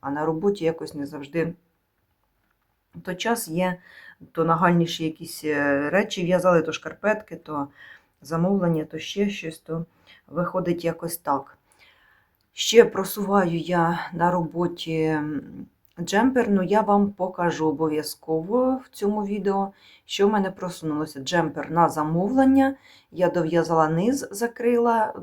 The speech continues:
почала в'язати рукав. Ем, пров'яжу ще рукав, поки ниточка кінчиться,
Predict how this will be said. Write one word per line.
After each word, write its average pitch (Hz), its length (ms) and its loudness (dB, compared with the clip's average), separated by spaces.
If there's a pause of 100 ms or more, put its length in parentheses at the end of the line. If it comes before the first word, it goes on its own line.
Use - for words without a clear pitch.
почала 170 360 2
в'язати 180 500 0
рукав. 143 580 -2 (460)
Ем, 151 600 -10
пров'яжу 160 480 0
ще 147 200 -4
рукав, 214 340 0
поки 247 200 0
ниточка 240 420 0
кінчиться, 202 720 -4